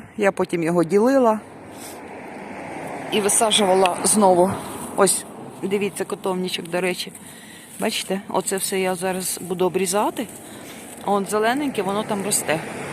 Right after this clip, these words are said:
От як викопували п'ять штук підряд, то я отак оце кущик викопувала, ділила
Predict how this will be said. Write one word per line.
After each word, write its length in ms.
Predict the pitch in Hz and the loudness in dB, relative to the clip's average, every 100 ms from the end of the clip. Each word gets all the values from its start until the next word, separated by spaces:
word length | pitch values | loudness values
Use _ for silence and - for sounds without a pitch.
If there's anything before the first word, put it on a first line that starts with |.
| - - - - | -8 -8 -6 2
От 160 | 208 208 | 4 4
як 120 | 208 | 4
викопували 600 | 226 285 302 247 226 180 | 4 6 4 6 6 6
п'ять 220 | 175 185 | 4 4
штук 200 | - 196 | 4 0
підряд, 400 | - 190 175 160 160 | 0 4 6 6 6
то 80 | 196 | 6
я 200 | 196 - | 6 6
отак 300 | 208 202 208 - | 4 6 4 4
оце 380 | 202 - 214 202 - - - - - - - | 0 4 4 4 -2 -10 -8 -8 -6 -4 4
кущик 360 | 233 - 190 | 4 4 4
викопувала, 680 | 202 196 190 175 240 277 294 | 2 6 4 6 6 8 6
ділила 600 | 220 220 196 190 247 320 | 4 6 6 8 8 6